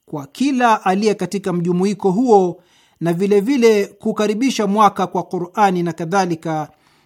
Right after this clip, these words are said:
ni kati ya ishara ya namna Wairani walivyoipa utambulisho wa Kiislamu sherehe hii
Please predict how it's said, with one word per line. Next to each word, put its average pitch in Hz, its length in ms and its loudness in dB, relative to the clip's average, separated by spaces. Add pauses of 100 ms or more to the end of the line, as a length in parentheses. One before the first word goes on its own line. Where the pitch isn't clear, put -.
(160)
ni 185 120 -2
kati 208 340 -2
ya 180 60 -2
ishara 185 680 2
ya 185 140 -2
namna 233 400 2
Wairani 220 680 2 (380)
walivyoipa 190 840 0
utambulisho 175 720 -2
wa 160 80 -4
Kiislamu 160 840 -2 (340)
sherehe 175 500 -2
hii 151 540 -2